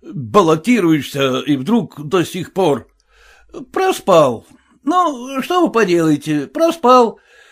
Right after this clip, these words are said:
Вчера мы у Барреля до пяти часов. Вы, дядя, уж очень рано собрание акционеров назначили, в час. В час я только обыкновенно встаю с постели».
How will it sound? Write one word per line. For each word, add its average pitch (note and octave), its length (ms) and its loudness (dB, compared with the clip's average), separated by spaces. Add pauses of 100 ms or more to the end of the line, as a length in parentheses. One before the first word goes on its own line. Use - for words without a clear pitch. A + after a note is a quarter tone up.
(180)
Вчера D4+ 360 4
мы C#4+ 240 4
у - 180 -6
Барреля D4 800 2
до A3 140 -2
пяти B3+ 300 -2
часов. G3+ 540 0 (600)
Вы, B3 480 2
дядя, D#4+ 300 4
уж D#4+ 140 2
очень C#4+ 320 -2
рано C#4 500 4
собрание A#3+ 480 2
акционеров G3 640 2
назначили, C3 760 -4
в - 120 -20
час. - 460 -4 (400)
В - 80 -20
час E4 320 2
я C#4+ 140 0
только C#4 340 -2
обыкновенно B3+ 760 0 (640)
встаю D4 520 2
с - 80 -8
постели». B3+ 1160 0